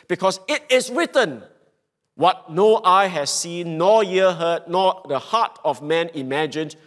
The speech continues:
what God has prepared for those who love him." Now, I know that First Corinthians chapter two and verse nine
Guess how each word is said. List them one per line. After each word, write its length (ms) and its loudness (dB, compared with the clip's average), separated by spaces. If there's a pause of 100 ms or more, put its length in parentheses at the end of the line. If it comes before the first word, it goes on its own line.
(160)
what 360 -2
God 320 0
has 220 -8
prepared 680 -6
for 160 -10
those 520 -8 (380)
who 140 -10
love 280 -12
him." 140 -20 (1120)
Now, 240 -8 (680)
I 240 -2
know 580 -2 (600)
that 300 -2 (460)
First 640 -4
Corinthians 680 -2
chapter 360 -6
two 240 -4
and 160 -2
verse 260 -2
nine 480 -10